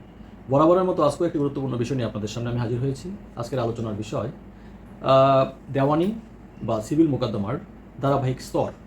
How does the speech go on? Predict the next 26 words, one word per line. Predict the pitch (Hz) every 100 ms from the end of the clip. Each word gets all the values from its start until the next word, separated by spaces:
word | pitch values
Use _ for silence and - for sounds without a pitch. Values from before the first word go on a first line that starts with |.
| - -
বা | 113 139
পদ্ধতিগুলো | 131 139 113 101 127 202 -
কী | 160
কী, | 120 104
কোনটার | - 143 160
পরে | 160 156
কোনটা, | 147 127 104 196 262 - - - -
কোন | 165 143
পদ্ধতিগুলো | 139 135 131 127 156 - - - -
অবলম্বন | 131 131 117 104
করতে | 101 101 95
হবে। | 107 - - - - - - - - - -
আহ, | 123 120 - - - - - - - -
এই | 175
বিষয় | 180 190 226
নিয়ে | 190 139 208 - - 147
অনেকেই | 165 170 165 170 170 - -
একটু | 143 139
দ্বিধাদ্বন্দ্বে | 127 131 123 117 113
থাকেন | 101 113 170 - - -
এবং | - 156 107
বিশেষ | 117 170 -
করে | 160 139
বিচারপ্রার্থী, | 123 123 - 113 135
সম্মানিত | 131 117 104 104
বিচারপ্রার্থী | 101 117 - 127 -